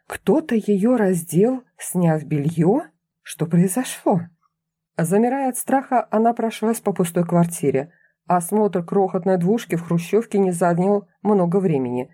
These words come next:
Входная дверь была заперта. Недоумевая, почему ее сюда привезли и почему никого нет, Карина дошла до кухни и увидела на холодильнике черную магнитную доску для записи мелом.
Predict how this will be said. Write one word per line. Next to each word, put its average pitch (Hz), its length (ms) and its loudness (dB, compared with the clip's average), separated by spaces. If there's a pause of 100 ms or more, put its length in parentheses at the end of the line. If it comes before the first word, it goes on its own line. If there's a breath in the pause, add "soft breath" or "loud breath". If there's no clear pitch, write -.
Входная 180 440 0
дверь 214 220 -2
была 160 260 2
заперта. 156 640 -6 (640)
Недоумевая, 165 800 2
почему 165 420 0
ее 165 320 0
сюда 170 320 0
привезли 165 680 0
и 175 80 2
почему 170 320 0
никого 147 380 0
нет, 147 380 0
Карина 208 420 2
дошла 226 420 -2
до 233 120 0
кухни 170 540 0 (300 loud breath)
и 214 60 2
увидела 247 440 0
на 233 100 2
холодильнике 220 640 0
черную 226 380 0
магнитную 208 540 2
доску 220 480 0 (240 loud breath)
для 190 280 2
записи 214 520 -2
мелом. 135 560 0